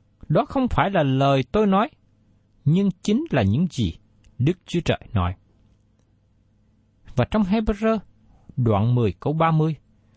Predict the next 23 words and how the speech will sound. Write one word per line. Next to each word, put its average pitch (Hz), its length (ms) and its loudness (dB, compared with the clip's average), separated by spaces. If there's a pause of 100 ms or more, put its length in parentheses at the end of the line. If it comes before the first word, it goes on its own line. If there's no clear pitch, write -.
(600)
"Vì 156 140 2
chúng 302 200 -4
ta 247 220 2 (280)
biết 247 220 0 (180)
Đấng 220 380 0
đã 120 160 2
phán 269 260 -2
rằng, 123 220 0 (240)
sự - 240 -2 (100)
trả 110 100 2 (200)
thù 139 420 0
thuộc 123 240 -4
về 92 160 0
ta, 160 260 -2 (540)
ta 214 220 2
sẽ - 260 -2
báo 107 120 2
ứng. 175 180 0 (720)
Ấy 208 220 0
là 147 120 2
lời 110 420 2
Chúa 170 140 0
phán, 180 260 0